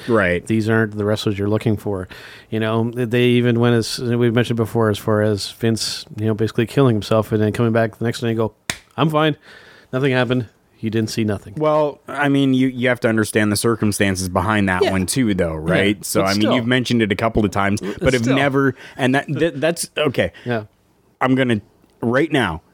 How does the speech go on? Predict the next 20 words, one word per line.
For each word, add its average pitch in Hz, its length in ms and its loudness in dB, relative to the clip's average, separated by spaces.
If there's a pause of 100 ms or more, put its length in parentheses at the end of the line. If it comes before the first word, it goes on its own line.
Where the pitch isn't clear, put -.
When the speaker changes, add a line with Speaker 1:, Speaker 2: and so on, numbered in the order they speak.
(120)
Speaker 1:
that's 113 240 0
gonna 143 180 2
be 123 220 2
a 127 40 2
topic, 104 600 0
that's 101 180 0
gonna 120 160 2
be 123 80 2
something 110 380 2
that 107 100 2
we 101 100 2
talk 101 300 0
about 107 300 2
Speaker 2:
Mm-hmm. 104 80 0
Speaker 1:
on, 101 240 0
on 107 240 0
a - 20 2
podcast, 104 680 0
because 101 340 0
people 120 560 0